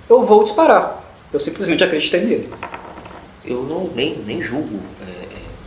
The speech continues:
Speaker 2: de você achar que eu, eu achar que você poderia querer fazer aquilo, não. Não passou isso pela minha cabeça, mas apenas que,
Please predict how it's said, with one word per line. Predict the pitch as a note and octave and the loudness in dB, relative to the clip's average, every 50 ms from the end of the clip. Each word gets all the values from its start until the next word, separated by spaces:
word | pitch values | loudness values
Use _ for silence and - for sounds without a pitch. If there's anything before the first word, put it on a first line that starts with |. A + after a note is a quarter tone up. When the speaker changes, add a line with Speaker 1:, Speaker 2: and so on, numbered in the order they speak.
| - - - - - - - - - - - | -18 -20 -20 -20 -20 -20 -20 -20 -20 -20 -16
Speaker 2:
de | G#2 G2+ | -12 -8
você | G#2 G2+ - - G#2+ F#2+ - - - - - - - - - - - - - - - - | -4 -2 0 0 0 0 -2 -4 -10 -14 -16 -18 -20 -20 -14 -10 -8 -6 -6 -6 -8 -8
achar | - - - - A2 G2+ | -6 -2 0 0 0 2
que | - A2 | 0 0
eu, | - - - - - - - - - - - - - - - - | -2 -4 -6 -10 -16 -18 -20 -20 -14 -8 -4 -4 -4 -2 -2 0
eu | - F#3+ | 2 2
achar | A3 - - C3 - | 2 2 2 0 0
que | A#2+ A#2+ | 0 -2
você | - - | -4 -2
poderia | - B2 - - C3+ B2+ - | 0 2 2 2 2 2 2
querer | - E3 D3 B2+ C3 - - | 2 4 4 4 4 2 2
fazer | - - B2 A2+ A2 A2+ | 2 2 2 2 4 2
aquilo, | G#2 - - F#2+ F2+ G2 | 0 0 0 -4 -6 -2
não. | A#2+ C3+ G#2+ - - - - - - - - - - - - - - - - | -2 -2 -2 -2 -6 -10 -12 -12 -12 -12 -10 -8 -6 -6 -6 -6 -10 -8 -6
Não | G#2+ G#2+ | -2 4
passou | A#2 B2+ B2 - C3+ | 4 4 4 4 0
isso | C3+ C3 | -2 -2
pela | B2+ C#3 C3+ | 0 0 0
minha | C#3 C#3 | 0 2
cabeça, | C#3 C#3+ - A2 G#2+ G#2+ G#2+ G#2+ - - | 2 0 2 2 0 0 -2 -4 -4 -4
mas | - - - - - - | -4 -4 -6 -10 -8 -8
apenas | - - - G#2 A2 A#2+ C#3 D3 - | -10 -8 -6 -6 -4 -4 -4 -4 -6
que, | - - B2 A#2 G2+ - | -6 -6 -6 -6 -6 -8